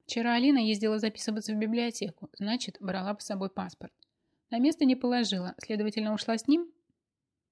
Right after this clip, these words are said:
Скажите мне, Мария Сергеевна,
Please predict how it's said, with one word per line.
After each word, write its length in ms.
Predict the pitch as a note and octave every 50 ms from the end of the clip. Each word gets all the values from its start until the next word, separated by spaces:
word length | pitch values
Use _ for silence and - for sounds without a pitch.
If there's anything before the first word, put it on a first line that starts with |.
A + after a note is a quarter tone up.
| _ _ _ _ _ _ _ _ _ -
Скажите 480 | - - - B3 A#3 B3 B3+ C4 - G3
мне, 280 | F#3 F3+ F3 E3+ D#3 - - - -
Мария 260 | G3+ G3+ G#3 A3 G#3+
Сергеевна, 640 | G#3 - G3 E3+ - F3+ F3+ F3+ F3 F3 F3+ F3+ F3